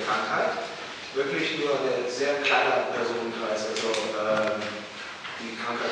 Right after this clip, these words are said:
diagnostizieren kann. Der größte Teil von Leuten, bei denen gesagt wird, es gibt A D S oder A D H S haben, ist so, dass die meistens das überhaupt gar nicht haben, dass das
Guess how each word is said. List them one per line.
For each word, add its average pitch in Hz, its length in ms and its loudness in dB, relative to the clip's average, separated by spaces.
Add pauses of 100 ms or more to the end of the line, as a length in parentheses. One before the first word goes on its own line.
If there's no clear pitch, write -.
diagnostizieren 113 720 -2
kann. - 400 2 (400)
Der 113 80 -4
größte 156 460 2
Teil 143 260 4
von 135 240 2
Leuten, 131 400 4
bei 120 160 2
denen 117 240 2
gesagt 113 440 2
wird, 123 120 2
es - 160 0
gibt - 160 -4
A - 80 0
D 135 80 6
S - 240 2
oder 127 160 -2
A - 80 2
D - 160 0
H - 240 2
S 135 160 2
haben, 139 320 2 (560)
ist 127 120 2
so, 139 120 8
dass 131 320 4
die 123 560 6 (160)
meistens 117 360 2
das 123 200 0
überhaupt 123 240 0
gar 120 160 -2
nicht 117 80 -4
haben, 139 400 4
dass - 80 -4
das - 160 -6